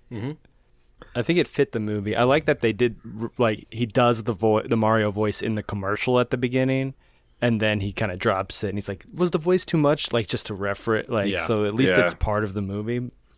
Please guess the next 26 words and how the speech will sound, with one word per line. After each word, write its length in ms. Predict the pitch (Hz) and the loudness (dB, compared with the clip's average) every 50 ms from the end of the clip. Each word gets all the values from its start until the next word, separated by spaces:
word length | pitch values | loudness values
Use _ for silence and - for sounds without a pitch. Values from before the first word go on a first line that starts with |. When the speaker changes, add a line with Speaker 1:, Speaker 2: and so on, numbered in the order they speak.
| _ _ _ - | _ _ _ 0
Speaker 2:
But 140 | 139 139 - - | 0 0 2 0
I 60 | 139 | 0
think, 200 | - 190 170 127 | 0 0 0 2
yeah, 220 | 143 135 113 107 107 | 4 4 4 2 2
hearing 300 | 90 104 135 139 135 127 | 0 2 2 4 4 4
that 160 | 120 104 95 | 2 0 -2
voice 220 | 98 104 104 - | -2 -4 -4 -2
the 80 | - 101 | -4 -4
whole 120 | 95 101 95 | -4 -4 -6
time 360 | - - 98 98 101 110 117 | -6 -6 -6 -4 -2 0 0
may 140 | 123 127 135 | 2 0 0
have 300 | 131 127 123 113 104 90 | -2 -4 -8 -12 -12 -8
been 240 | - 98 95 95 95 | -6 -6 -4 -4 -6
annoying, 480 | 95 95 90 90 95 95 92 92 90 90 | -6 -6 -6 -6 -6 -6 -6 -6 -8 -8
but 140 | 87 82 - - _ _ _ _ _ _ - | -10 -12 -12 -16 _ _ _ _ _ _ -4
who 120 | - 110 | -2 -2
knows, 400 | 95 98 95 92 95 95 - - - _ | -2 -2 -2 -4 -6 -8 -10 -14 -18 _
for 320 | - - 104 101 98 - - _ _ _ - | -6 -2 -2 -2 -2 -4 -8 _ _ _ -6
an 140 | 113 110 104 | -4 -4 -2
hour 140 | 101 98 101 | -2 -4 -4
and 80 | 95 | -4
a 40 | 87 | -6
half 220 | 92 98 101 - - | -6 -6 -6 -6 -6
listening 420 | 101 104 - - 104 104 104 104 - | -8 -6 -6 -6 -6 -6 -6 -6 -2
to 340 | - 120 113 110 110 110 - - - - - - _ _ _ _ - | 0 0 2 0 0 -4 -8 -12 -20 -20 -20 -20 _ _ _ _ 2
Speaker 3:
Yeah. 380 | 104 117 127 117 98 87 170 | 6 8 8 8 8 4 0